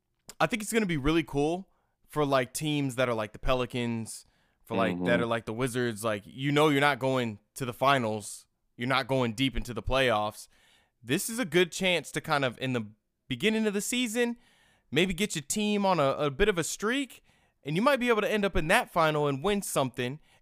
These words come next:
Speaker 1: and then maybe that can bolster you into the second half of the season. So,
Speaker 2: You know
Speaker 1: I
Speaker 2: what
Speaker 1: t-,
Speaker 2: I'm saying?
Speaker 1: you
Speaker 2: It's,
Speaker 1: know.
Speaker 2: it's our, it's our F A Cup.
Speaker 1: Exactly.
Speaker 2: You know?
Speaker 1: Exactly. It, it's, I think it's, I th-, it was great.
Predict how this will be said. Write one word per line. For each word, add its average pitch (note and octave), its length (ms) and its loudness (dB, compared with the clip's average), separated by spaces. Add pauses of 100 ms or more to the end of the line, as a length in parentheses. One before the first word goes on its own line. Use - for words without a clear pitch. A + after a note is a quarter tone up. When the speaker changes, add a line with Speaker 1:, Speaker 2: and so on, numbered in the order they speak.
Speaker 1:
and F3 140 2
then D#3 140 2
maybe A3+ 280 4
that F3+ 200 2
can D3 120 -2
bolster E3+ 400 2
you E3 240 -2
into D#3+ 240 -6
the D3 100 -2
second D#3+ 340 -2
half D3+ 220 2
of C3+ 60 -8
the A#2 80 -10
season. A#2+ 480 -4 (600)
So, D3+ 440 4 (720)
Speaker 2:
You G2+ 60 8
know F#2+ 60 12
Speaker 1:
I F#2+ 60 12
Speaker 2:
what G2 60 10
Speaker 1:
t-, G2 40 6
Speaker 2:
I'm F#2+ 60 -2
saying? A2 380 4 (400)
Speaker 1:
you A3+ 120 -6
Speaker 2:
It's, B3+ 60 6
Speaker 1:
know. B3 180 4
Speaker 2:
it's - 180 6
our, C#3 180 10 (420)
it's - 140 2
our F3+ 140 8
F G3+ 160 4
A G#3 100 4
Cup. D4+ 280 0 (280)
Speaker 1:
Exactly. D#3 600 2 (880)
Speaker 2:
You A2 140 -6
know? G#2+ 180 -6 (440)
Speaker 1:
Exactly. C#3+ 640 -2
It, E3+ 220 -4
it's, F3+ 300 -8
I F#3 120 4
think F#3+ 200 -4
it's, C3+ 180 -8
I D3+ 120 2
th-, C#3+ 180 -4
it D#3 60 -2
was C3 140 -4
great. C#3+ 260 2